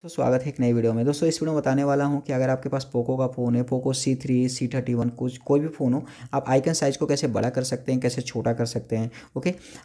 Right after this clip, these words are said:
आइकन स्टाइल चेंज करने के लिए अलग से वीडियो है, जिसका लिंक आपको आई बटन में या फिर डिस्क्रिप्शन में मिल जाएगा,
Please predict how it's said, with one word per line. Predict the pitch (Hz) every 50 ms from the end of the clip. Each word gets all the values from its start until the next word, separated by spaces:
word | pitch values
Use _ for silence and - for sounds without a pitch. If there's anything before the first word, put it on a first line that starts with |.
| _ -
आइकन | 151 160 - 196 185 180
स्टाइल | - - 165 165
चेंज | 165 180 165 165
करने | - 156 147 156
के | 156 160
लिए | 160 -
अलग | - 151 135 131
से | - 156
वीडियो | 143 147 143 147 147
है, | 147 147 156 160 156
जिसका | 135 131 127 - 127
लिंक | 123 127 131 127 120
आपको | 117 117 - - 170 185 190 - - - - - _ -
आई | 120 131 143 147
बटन | 143 - - 139
में | 139 143 156 175 180 - _ _ -
या | 127 120 117
फिर | 117 147 135 131 - - _ _ _ _ _ _ _ _ _ _ _ _ _ _ _ _ -
डिस्क्रिप्शन | 131 127 - - 143 143 147 165 151
में | 147
मिल | 135 131 127
जाएगा, | 123 120 120 123 143 165